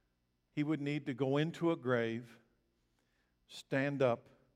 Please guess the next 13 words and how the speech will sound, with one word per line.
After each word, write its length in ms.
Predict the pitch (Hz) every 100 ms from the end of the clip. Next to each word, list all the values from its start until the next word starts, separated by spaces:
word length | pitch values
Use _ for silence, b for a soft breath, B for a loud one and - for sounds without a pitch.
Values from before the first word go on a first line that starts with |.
| _ _ _ -
and 180 | 117 107
walk 260 | 107 98
out. 200 | 101 78 - _ _ _ _ _ _ _ _ _ _ _ _ _ _ _ _ _ _ _ _ _
The 80 | 147
first 440 | - 190 190 -
Adam 320 | 135 113 101 104 _ _ _ _ _ _ _ _ _ _ _ -
died. 320 | 147 123 95 80 - _ _ _ _ _ -
We 200 | 165 156
assume 640 | 151 - 185 190 185 175
that 120 | 175
he 160 | 143 165
was 260 | 165 160
buried. 420 | 135 151 117 92